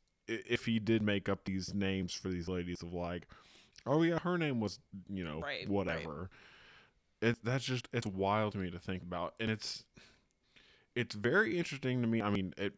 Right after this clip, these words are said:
Speaker 1: makes sense because he's an over-the-road truck driver. So,
Speaker 2: Right.
Speaker 1: you know, you can go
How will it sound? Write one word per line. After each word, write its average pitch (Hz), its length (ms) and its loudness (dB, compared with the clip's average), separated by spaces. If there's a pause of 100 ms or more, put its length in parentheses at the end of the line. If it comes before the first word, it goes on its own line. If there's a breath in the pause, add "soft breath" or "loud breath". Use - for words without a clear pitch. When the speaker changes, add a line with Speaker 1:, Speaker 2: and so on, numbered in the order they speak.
(120)
Speaker 1:
makes 110 280 -2
sense 107 440 0
because 101 500 -2 (140)
he's 98 320 -2
an 92 80 -4
over-the-road 101 600 2
truck 85 200 -2
driver. 85 260 -2
So, 87 200 -2
Speaker 2:
Right. - 260 -2
Speaker 1:
you 101 160 0
know, 90 180 0
you 101 100 2
can 101 220 0
go 95 420 4